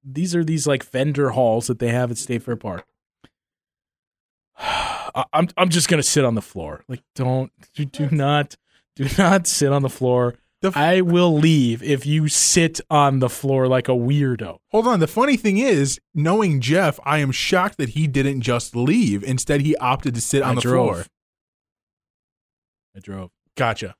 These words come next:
Speaker 2: That's right.
Speaker 1: Uh,
Speaker 2: Okay. That makes
Speaker 1: he,
Speaker 2: more
Speaker 1: he
Speaker 2: sense.
Speaker 1: wanted to
Speaker 2: Still.
Speaker 1: take an Uber there, and I told him, "I have zero intention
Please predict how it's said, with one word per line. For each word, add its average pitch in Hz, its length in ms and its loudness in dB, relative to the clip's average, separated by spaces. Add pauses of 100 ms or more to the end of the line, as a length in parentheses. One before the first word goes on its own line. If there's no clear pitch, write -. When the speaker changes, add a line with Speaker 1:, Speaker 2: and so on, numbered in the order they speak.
(140)
Speaker 2:
That's 110 160 -6
right. 135 140 0
Speaker 1:
Uh, 123 260 2
Speaker 2:
Okay. 110 320 -2
That 143 140 0
makes 165 160 2
Speaker 1:
he, 180 60 -2
Speaker 2:
more 147 80 0
Speaker 1:
he 151 60 2
Speaker 2:
sense. 151 80 2
Speaker 1:
wanted 208 260 6
to 156 100 2
Speaker 2:
Still. 123 100 -2
Speaker 1:
take 156 200 4
an 139 180 0
Uber 160 360 2
there, 131 200 2
and 127 80 2
I 127 60 0
told 156 280 0
him, 127 160 0
"I 208 160 0
have 233 300 2
zero 147 580 4
intention 143 840 0